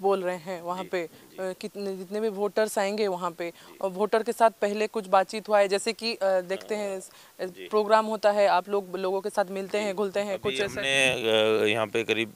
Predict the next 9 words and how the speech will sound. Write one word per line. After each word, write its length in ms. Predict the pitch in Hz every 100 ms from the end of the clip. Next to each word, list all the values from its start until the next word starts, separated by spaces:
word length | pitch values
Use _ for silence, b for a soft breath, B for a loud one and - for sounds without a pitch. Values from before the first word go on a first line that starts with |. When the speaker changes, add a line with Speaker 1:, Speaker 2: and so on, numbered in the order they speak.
| -
Speaker 2:
छः 340 | - 123 127 110
जगह, 460 | 110 107 113 95 -
जैसे 340 | 101 - 104
हमारी 240 | 98 98 98
दरमंदा, 520 | 85 82 90 98 127 - B B 80
बरकोट, 400 | 92 - 110 - - B B -
सोनाबेड़ा, 600 | - 98 90 95 98 113 - 78
जामगांव, 500 | 87 87 90 98 98
सोसेंग, 420 | 85 - 110